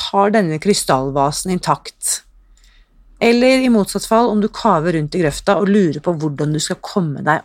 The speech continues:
opp på skinnene igjen. Hva tar du med deg fra dagens episode? Og selv om Lisa ikke snakker norsk, så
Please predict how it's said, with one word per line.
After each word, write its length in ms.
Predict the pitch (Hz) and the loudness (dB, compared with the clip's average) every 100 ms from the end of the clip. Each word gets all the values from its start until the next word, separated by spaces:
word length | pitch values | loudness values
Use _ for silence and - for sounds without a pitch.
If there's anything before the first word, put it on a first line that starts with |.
| _ | _
opp 260 | - - - - _ - | -16 -14 -20 -20 _ -8
på 120 | 190 | 0
skinnene 420 | - 190 143 131 | 2 2 -2 -4
igjen. 180 | 147 151 147 _ _ _ _ _ _ | -6 -6 -8 _ _ _ _ _ _
Hva 160 | 202 226 233 | 2 2 2
tar 260 | 196 185 | 0 2
du 80 | 165 | 0
med 240 | 165 139 151 | -2 -4 -4
deg 120 | 151 | -4
fra 100 | 160 | 0
dagens 320 | 147 135 147 147 | -2 -2 -6 -12
episode? 420 | - - 147 - - _ _ _ _ _ - - - - - - - - _ | -12 -12 -10 -12 -16 _ _ _ _ _ -20 -20 -20 -20 -20 -20 -20 -20 _
Og 300 | 285 302 - | 4 4 0
selv 240 | - 269 | 0 2
om 60 | 294 | 4
Lisa 240 | 294 180 247 | 2 2 0
ikke 160 | 220 220 | 0 -2
snakker 260 | 240 240 | 0 2
norsk, 300 | 262 294 - - | 2 2 -2 -2
så 160 | 277 | -2